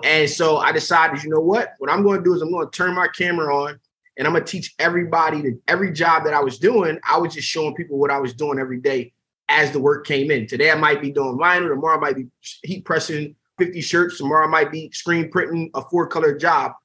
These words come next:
Whatever it was in that case is what I did. The advice that I would give is just to be consistent and probably do a lot more research on being a YouTuber and being a content creator than I did. I still to this day don't look at analytics. I don't watch any of that stuff.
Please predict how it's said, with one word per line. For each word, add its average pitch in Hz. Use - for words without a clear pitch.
Whatever 175
it 156
was 160
in 147
that 156
case 143
is 127
what 139
I 127
did. 135
The 151
advice 185
that 180
I 170
would 175
give 156
is 127
just 156
to 175
be 156
consistent 185
and 175
probably 214
do 175
a 190
lot 170
more 175
research 160
on 135
being 143
a -
YouTuber 135
and 113
being 139
a 123
content 131
creator 131
than 120
I 127
did. 127
I 160
still 170
to 156
this 139
day 147
don't 139
look 143
at 127
analytics. 147
I 131
don't 139
watch 131
any 135
of 131
that 120
stuff. 139